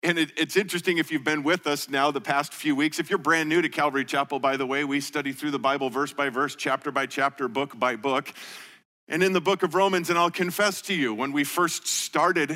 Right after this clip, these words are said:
this a few weeks ago, I sat down with Pastor Brad and we were, you know, kinda trying to discuss, I, I'd like to try to be a few weeks ahead so that he can be praying and preparing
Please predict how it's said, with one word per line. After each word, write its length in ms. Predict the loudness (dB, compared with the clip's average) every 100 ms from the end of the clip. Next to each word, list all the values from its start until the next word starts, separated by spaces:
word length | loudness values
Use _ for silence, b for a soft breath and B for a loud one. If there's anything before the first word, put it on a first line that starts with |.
| -6
this 420 | 0 0 0 -2 -8
a 40 |
few 220 | -6 0 2
weeks 300 | 2 0 -2
ago, 380 | 0 0 -2 B B B -2
I 80 | -2
sat 380 | 2 0 2
down 200 | 2 2
with 140 | 0 0
Pastor 340 | 0 0 0
Brad 380 | 0 4 4 2
and 100 | 0
we 120 | 0
were, 240 | 2 2 0
you 100 | -2
know, 120 | -2
kinda 260 | -2 -4 -2
trying 320 | 0 -2 -2
to 60 |
discuss, 320 | -4 -2 -2 0
I, 120 | 0
I'd 220 | 0 2
like 220 | 2 0
to 80 | -4
try 260 | 0 2 2
to 80 |
be 160 | 2 2
a 80 | 0
few 240 | 0 2
weeks 240 | 2 2 -2
ahead 380 | -2 0 -2
so 160 | -2 -2
that 160 | -2 -2
he 100 | -6
can 140 | -4
be 100 | -4
praying 440 | -4 -2 0 -2
and 60 | -2
preparing 540 | -6 -2 0 0 -2